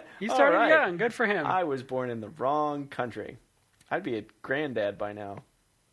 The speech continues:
Speaker 1: Is that how it works in Denmark? Is that a thing?
Speaker 2: <laughs>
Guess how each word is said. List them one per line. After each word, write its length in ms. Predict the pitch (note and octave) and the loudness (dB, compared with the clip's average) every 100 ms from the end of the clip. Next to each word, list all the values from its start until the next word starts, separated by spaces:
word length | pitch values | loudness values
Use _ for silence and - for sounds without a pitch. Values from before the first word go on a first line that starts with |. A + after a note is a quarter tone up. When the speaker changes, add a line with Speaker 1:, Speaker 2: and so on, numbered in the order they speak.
| _ | _
Speaker 1:
Is 60 | G#3+ | -2
that 140 | - | 4
how 180 | B3+ C4+ | 6 6
it 20 | |
works 220 | C4 C4 A#3+ | 2 0 -4
in 140 | G#3 | -2
Denmark? 440 | A#3 A#3+ B3+ C4 F3+ | -2 -2 -2 -2 -2
Is 140 | F3 | 0
that 120 | G#3+ | -2
a 60 | G3 | -2
thing? 380 | F#3+ G3 A3 A3 | -2 0 0 2
Speaker 2:
<laughs> 960 | G#3 G#3 F3 - - D#3 - - - | 2 4 2 -2 -2 -2 -4 -10 -10